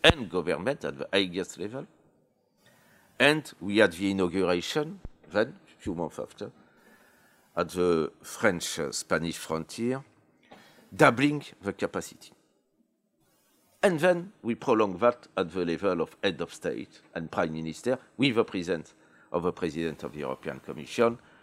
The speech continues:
uh, through the development of a real impressive action plan. Both for electricity and for gas. Last week, uh,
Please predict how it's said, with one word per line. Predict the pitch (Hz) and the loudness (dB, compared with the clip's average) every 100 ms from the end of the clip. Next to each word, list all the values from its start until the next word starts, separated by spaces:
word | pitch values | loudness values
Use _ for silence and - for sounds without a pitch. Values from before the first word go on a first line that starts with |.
| _ _ _ _ - | _ _ _ _ -8
uh, | - | -6
through | - - 135 143 127 123 - - | -6 -6 0 2 0 -4 -14 -8
the | 98 | -4
development | 87 87 87 80 92 104 104 - - - | -2 0 0 0 4 4 4 -8 -18 -4
of | 92 95 - - - _ | 0 0 -2 -16 -20 _
a | 87 92 87 - 69 82 92 | 2 2 2 -4 -8 -4 2
real | 101 104 - | 4 4 2
impressive | 117 107 - 92 - 107 90 | -6 -4 -4 -4 -4 -10 -10
action | - - - - | -12 -16 -20 -20
plan. | - - - _ _ _ _ _ _ _ _ _ _ _ _ _ _ _ _ _ _ _ _ 98 | -20 -20 -20 _ _ _ _ _ _ _ _ _ _ _ _ _ _ _ _ _ _ _ _ 8
Both | 196 226 - - - | 8 8 -4 -14 -8
for | - | -2
electricity | 90 90 - 98 - - - - - | 0 -2 -6 -14 -16 -20 -20 -18 -8
and | 135 | -8
for | - 104 | -8 -10
gas. | - - - _ _ _ _ _ _ _ _ _ _ _ _ _ _ _ _ _ | -10 -12 -20 _ _ _ _ _ _ _ _ _ _ _ _ _ _ _ _ _
Last | 85 82 | -8 -4
week, | 104 135 - | -4 -6 -8
uh, | 65 | -14